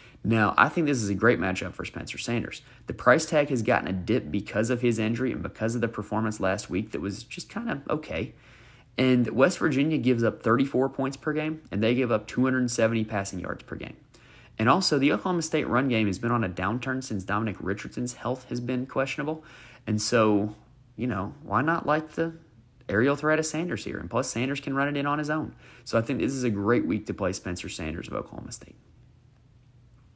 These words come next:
Austin Reed of Western Kentucky is probably my preferred cash game quarterback this week. He has an incredible floor. He hasn't been under fa-, eighteen fantasy points all season long. That's insane. And so, you know,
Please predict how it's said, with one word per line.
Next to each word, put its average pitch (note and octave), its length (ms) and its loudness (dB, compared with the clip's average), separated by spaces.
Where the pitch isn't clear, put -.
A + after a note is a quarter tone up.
Austin D#3+ 400 2
Reed C3 200 6
of B2+ 80 2
Western A#2 360 4
Kentucky G#2 480 -2
is E2 220 0
probably B2+ 420 0
my A#2 200 2
preferred G2+ 460 -4
cash - 360 -2
game A#2 220 -2
quarterback C3 440 0
this C#3 180 -4
week. C#3+ 260 -4
He B2+ 180 4
has C3+ 180 4
an A#2+ 140 0
incredible A#2+ 640 4
floor. D2+ 400 -4
He - 180 0
hasn't B2+ 260 4
been A2 100 2
under A2+ 220 2
fa-, - 240 -8
eighteen D3 460 0
fantasy A#2+ 360 0
points F2+ 400 -2
all F#2 220 0
season A2+ 400 0
long. F2+ 240 -4
That's G#2 200 -8
insane. - 600 -6
And G2+ 160 0
so, F#2 480 6
you G2 100 -2
know, D2 240 -2